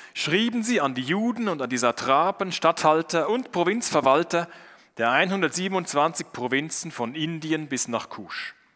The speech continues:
Der Erlass wurde in den jeweiligen Landessprachen und Schriften, einschließlich der der Juden, aufgeschrieben. Mordechai schrieb im Namen von König Ahasveros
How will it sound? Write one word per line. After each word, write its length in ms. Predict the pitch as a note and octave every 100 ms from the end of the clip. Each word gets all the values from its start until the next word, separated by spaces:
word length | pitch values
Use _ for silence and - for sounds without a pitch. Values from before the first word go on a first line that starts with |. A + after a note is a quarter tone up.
| _ _ _ _ _ _ -
Der 100 | A2+
Erlass 400 | A#2 D#3 G#3 -
wurde 260 | E3 F#3+ F3+
in 160 | C#3+
den 120 | B2+
jeweiligen 400 | B2 F#3 F3+ D#3+
Landessprachen 800 | C#3+ F#3 A#3+ - D#3 D#3+ G#3+ A3+
und 120 | F3+
Schriften, 540 | - D#3+ B3 - A3+ A#3 - - -
einschließlich 680 | - E3+ B3+ - A#3+ A3+ B3+
der 100 | D3+
der 120 | C3+
Juden, 360 | A#2+ D3+ F3 D#3+
aufgeschrieben. 640 | A#2 A#2+ - - - - _ _ _ _ _ _ _ _ _ _ _ _
Mordechai 480 | A#2+ G#3 A3 G#3 G#3
schrieb 400 | - D#3 E3+ - - - - -
im 100 | -
Namen 280 | A#2+ E3 A#3
von 180 | A3 G3+
König 360 | F3 F3 F#3+ -
Ahasveros 800 | C#3+ D#3+ A#2+ C3+ C3 C#3 -